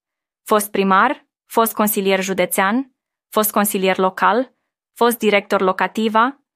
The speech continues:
fost președinte al Organizației Municipale Liberale și fost prim vicepreședinte al P N L Botoșani.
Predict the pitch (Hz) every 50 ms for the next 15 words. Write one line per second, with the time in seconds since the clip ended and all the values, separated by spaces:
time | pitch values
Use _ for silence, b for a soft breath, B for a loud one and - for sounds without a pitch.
0 | _ _ _ _ _ - 240 247 247 - - 220 214 - 208 202 214 220 220 240
1 | 214 202 196 196 202 196 190 185 185 190 196 190 - 190 185 185 185 175 185 -
2 | - - 190 190 185 180 180 180 175 185 175 185 180 175 180 190 202 247 277 b
3 | b b b b b b b - - 220 - 226 226 - - 240 254 254 240 233
4 | 220 - 233 214 202 202 - - 190 180 196 202 196 208 190 190 - - 202 202
5 | 190 185 185 170 180 180 175 180 185 - - 190 - - 202 - -